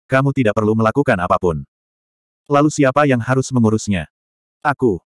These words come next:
Su Yun berkata dengan acuh tak acuh. Di dalam istana Jingyu.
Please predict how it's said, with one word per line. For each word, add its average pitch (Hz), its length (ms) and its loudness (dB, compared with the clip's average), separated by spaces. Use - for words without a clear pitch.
Su 151 240 0
Yun 156 160 2
berkata 131 320 2
dengan 113 240 0
acuh 151 320 -2
tak 110 240 -2
acuh. 80 160 -6
Di 147 160 0
dalam 139 240 2
istana 135 320 0
Jingyu. 120 400 0